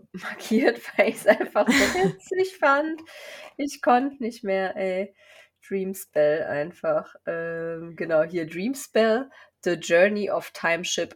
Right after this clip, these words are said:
Speaker 1: Earth. <laughs>
Speaker 2: Mhm.
Speaker 1: Ähm, das ist
Speaker 2: Klar.
Speaker 1: dieses Brettspiel, was der José und seine Frau, ähm,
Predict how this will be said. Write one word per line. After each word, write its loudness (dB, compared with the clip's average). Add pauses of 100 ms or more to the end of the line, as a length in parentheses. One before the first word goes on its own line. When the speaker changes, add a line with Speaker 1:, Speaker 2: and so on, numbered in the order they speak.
(100)
Speaker 1:
Earth. 2 (120)
<laughs> -4
Speaker 2:
Mhm. 0
Speaker 1:
Ähm, 0
das 4
ist -2
Speaker 2:
Klar. -2
Speaker 1:
dieses -14
Brettspiel, -4
was 2
der -4
José 0
und -6
seine -2
Frau, 0
ähm, -6